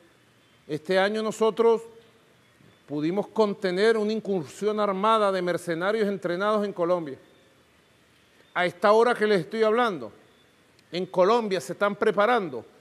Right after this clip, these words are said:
más de mil mercenarios bajo el entrenamiento del Ejército Nacional de Colombia y de las estructuras de inteligencia de Colombia, bajo el conocimiento, el amparo y el apoyo del presidente Iván Duque de Colombia,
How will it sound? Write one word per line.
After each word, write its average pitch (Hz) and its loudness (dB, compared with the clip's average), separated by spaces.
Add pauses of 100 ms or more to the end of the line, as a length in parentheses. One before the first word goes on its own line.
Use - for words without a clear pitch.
(180)
más 208 0
de 220 -2
mil 226 -2
mercenarios 190 -2 (560)
bajo 185 6
el 185 0
entrenamiento 185 0
del 180 0
Ejército 208 2
Nacional 190 -2
de 202 -4
Colombia 190 0 (320)
y 160 -4
de 190 2
las 180 2
estructuras 202 2
de 196 0
inteligencia 196 0
de 208 -2
Colombia, 190 -2 (720)
bajo 190 4
el 190 -2
conocimiento, 196 0
el 202 2
amparo 240 4
y 226 6
el 220 4
apoyo 214 6 (600)
del 180 -2
presidente 220 2
Iván 220 2
Duque 185 2
de 180 -2
Colombia, 190 2